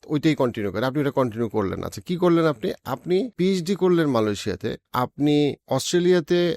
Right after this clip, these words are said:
আপনি মাস্টার্স করলেন, আবার আপনি ইউএসএ তে University of Texas-এ আপনি করছেন এমবিএ লজিস্টিক্সের উপরে। তো তাও যদি করেন, তারপরে আপনার ওই একাডেমিক ক্যারিয়ারের একটা পার্ট আপনি যখন সাপ্লাই চেইন ছাড়ছেন, আপনি ব্র্যাক, ইউল্যাব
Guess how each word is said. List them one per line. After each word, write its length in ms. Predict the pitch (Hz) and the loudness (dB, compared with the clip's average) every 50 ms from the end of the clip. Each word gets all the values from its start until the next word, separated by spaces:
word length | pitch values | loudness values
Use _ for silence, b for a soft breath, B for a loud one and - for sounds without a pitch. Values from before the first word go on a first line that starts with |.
| - _ | -4 _
আপনি 460 | - 123 127 - _ 139 143 139 139 | -2 -2 -2 -2 _ -2 -2 0 0
মাস্টার্স 440 | 127 127 127 120 - - 120 107 - | 0 0 -2 -2 -2 -4 -4 -6 -4
করলেন, 360 | - 107 101 95 104 123 135 - - | -4 -4 -2 -2 -4 -4 -6 -8 -8
আবার 300 | - - 127 127 151 156 | -6 -4 0 0 2 2
আপনি 380 | 160 160 151 151 175 175 180 165 - | 0 -2 -2 -2 0 0 0 -2 -2
ইউএসএ 440 | 110 127 151 165 180 180 - - 190 | 2 4 6 8 6 6 4 2 0
তে 280 | 165 196 196 170 143 147 | 0 0 0 2 4 4
University 480 | 147 156 156 160 151 - - 180 170 | 4 4 2 0 -2 -2 -4 -6 -6
of 20 | 147 - - | -6 -4 -2
Texas-এ 460 | 156 143 - - - 165 147 - - | -2 -2 -2 -2 -4 -4 -4 -2 -2
আপনি 260 | 151 135 - 135 135 | -2 -2 -2 -4 -6
করছেন 420 | 127 139 135 - - - 170 - - - _ _ | -4 -4 -6 -4 -4 -4 -4 -6 -6 -10 _ _
এমবিএ 380 | - 143 139 139 123 - - - - - - 107 | 0 2 2 2 2 -2 -6 -10 -12 -12 -6 0
লজিস্টিক্সের 560 | 120 131 131 139 135 - - 117 - - 107 95 | 0 2 2 2 0 -2 -4 -4 -4 -4 -6 -6
উপরে। 260 | 90 - 92 - - - _ _ _ | -6 -8 -12 -12 -12 -18 _ _ _
তো 140 | - 165 - - | -2 -2 4 6
তাও 200 | 175 185 226 254 | 8 10 10 10
যদি 260 | 214 254 233 208 214 | 8 6 4 2 0
করেন, 380 | 165 - 135 113 104 120 139 139 | 0 0 0 2 2 0 -2 -2
তারপরে 380 | - 156 151 147 143 - - | 0 2 2 2 2 0 0
আপনার 300 | 185 170 147 165 190 185 | 0 0 0 0 0 0
ওই 160 | 170 170 175 - | 0 0 0 0
একাডেমিক 500 | - 143 135 160 165 160 180 175 190 156 - | -2 -2 -2 -2 0 0 0 0 0 -2 -2
ক্যারিয়ারের 420 | - 175 170 175 180 180 196 190 - | -2 0 2 2 2 2 0 -2 -2
একটা 320 | - 147 160 - - 190 175 | -2 -4 -4 -2 -2 -2 0
পার্ট 260 | 143 170 175 185 170 | 0 0 0 0 0
আপনি 180 | 165 139 156 | -2 -2 -4
যখন 200 | 151 156 160 170 | -4 -2 -2 -4
সাপ্লাই 340 | 160 - 160 139 - - 147 | -2 -2 -4 -2 0 -2 -2
চেইন 160 | - 151 151 | 0 0 -2
ছাড়ছেন, 480 | 143 - - 123 113 - - 196 196 185 | -4 -4 -6 -6 -6 -4 -4 -4 -2 -2
আপনি 240 | 147 123 - 131 135 | -2 -2 -2 -4 -6
ব্র্যাক, 380 | 123 107 123 127 127 120 - | -4 -2 0 0 0 0 -2
ইউল্যাব 400 | 127 127 123 120 120 120 117 113 | -4 -2 0 2 2 2 0 -2